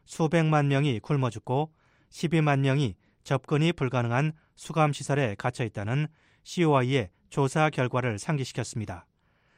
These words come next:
그러면서 수많은 사람들이 목숨에 대한 중대한 위험에도 불구하고 한국으로 탈출하고 있고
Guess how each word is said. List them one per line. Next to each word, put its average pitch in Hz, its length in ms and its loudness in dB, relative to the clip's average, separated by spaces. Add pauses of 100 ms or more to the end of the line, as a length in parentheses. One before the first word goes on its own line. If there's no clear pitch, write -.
(180)
그러면서 135 580 0 (180)
수많은 151 420 2
사람들이 135 540 -2 (340)
목숨에 135 460 0
대한 127 320 2 (240)
중대한 143 500 2
위험에도 143 360 2
불구하고 117 640 -4 (300)
한국으로 139 760 0
탈출하고 147 480 -4
있고 127 360 -4